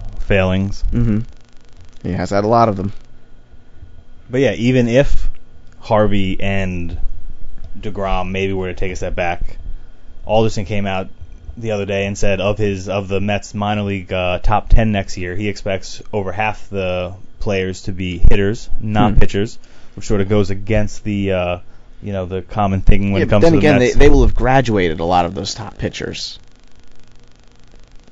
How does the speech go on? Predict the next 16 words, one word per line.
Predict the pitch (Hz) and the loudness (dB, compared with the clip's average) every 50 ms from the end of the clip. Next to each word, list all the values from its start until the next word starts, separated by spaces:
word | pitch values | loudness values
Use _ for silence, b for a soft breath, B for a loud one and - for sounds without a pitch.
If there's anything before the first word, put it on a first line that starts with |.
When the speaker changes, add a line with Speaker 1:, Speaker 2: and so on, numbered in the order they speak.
| - - - - - - - | -20 -20 -20 -20 -20 -12 -4
Speaker 1:
Okay, | - 190 - - 135 | -2 2 4 4 6
that's | 143 160 156 - | 8 6 8 8
not | 156 156 151 151 | 8 8 8 6
e-, | 135 127 - 107 | 4 2 -2 -4
so | - - 131 | 0 2 4
that's | 139 143 - | 4 4 6
not | 165 147 143 | 6 6 6
even | 127 113 107 101 | 4 4 2 2
really | 107 117 117 120 123 | 2 4 4 4 4
the | 113 113 | 2 2
reason. | 110 117 120 117 139 127 | 0 0 0 0 0 -2
Like, | 113 101 95 | -2 -2 -4
the | - 104 | -4 -4
reason | 101 110 113 107 117 107 101 | -4 -2 -2 -2 -2 -2 -2
was | 98 90 | -4 -4
more, | 95 95 95 95 98 101 104 107 107 113 | -4 -4 -2 0 0 2 2 0 0 -2